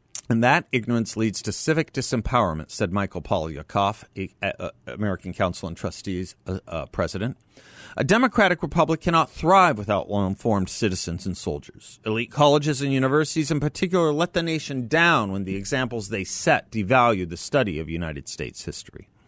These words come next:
While a lack of U S history in a history major's curriculum may produce graduates without a well-rounded history education, the study also shows that general college graduates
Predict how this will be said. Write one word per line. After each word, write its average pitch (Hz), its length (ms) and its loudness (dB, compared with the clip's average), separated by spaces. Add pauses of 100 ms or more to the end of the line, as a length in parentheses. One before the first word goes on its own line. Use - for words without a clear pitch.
(760)
While 151 180 4
a 151 60 6
lack 220 280 4
of 214 120 2
U 185 160 6
S - 160 2
history 151 320 2
in 123 80 4
a 117 80 2
history 143 320 0
major's 117 340 0
curriculum 110 680 0
may 170 200 4
produce 170 400 2
graduates 135 560 2
without 123 240 2
a 123 40 2
well-rounded 120 580 2
history 131 360 -2
education, 131 540 -2
the 127 80 -2
study 143 320 2
also 185 320 4
shows 139 320 2
that 120 180 -2
general 135 280 2
college 127 400 0
graduates 135 500 0